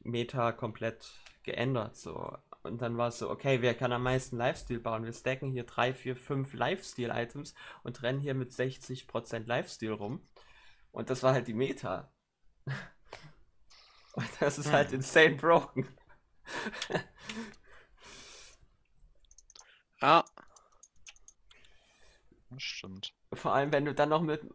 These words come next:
Speaker 1: gut, äh, gut, du wirst sie nicht auf Full A D bauen, aber wenn du dann noch mit neunzig Prozent Tenacity Mundo rumrennst, dann gibt's da nicht mehr so viel, was man machen kann. Und sie haben ja auch geschrieben, sie wollen,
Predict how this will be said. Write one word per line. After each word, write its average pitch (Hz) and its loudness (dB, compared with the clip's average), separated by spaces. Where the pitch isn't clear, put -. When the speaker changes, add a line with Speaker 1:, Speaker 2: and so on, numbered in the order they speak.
Speaker 1:
gut, - -4
äh, 87 -6
gut, 117 -10
du 104 -12
wirst 120 -6
sie 117 -10
nicht 127 0
auf 101 -4
Full 107 -4
A 139 6
D 139 2
bauen, 110 0
aber 107 -4
wenn 123 -2
du 127 0
dann 127 0
noch 127 0
mit 120 -4
neunzig 127 -2
Prozent 127 -2
Tenacity 131 -4
Mundo 123 -2
rumrennst, 107 -6
dann 117 2
gibt's - -10
da 117 0
nicht 131 -2
mehr 139 4
so 147 -2
viel, 127 -4
was 120 -4
man 120 -2
machen 123 -2
kann. 147 -6
Und - -16
sie 139 0
haben 156 2
ja 151 2
auch 139 0
geschrieben, 131 -6
sie 117 -8
wollen, 135 -2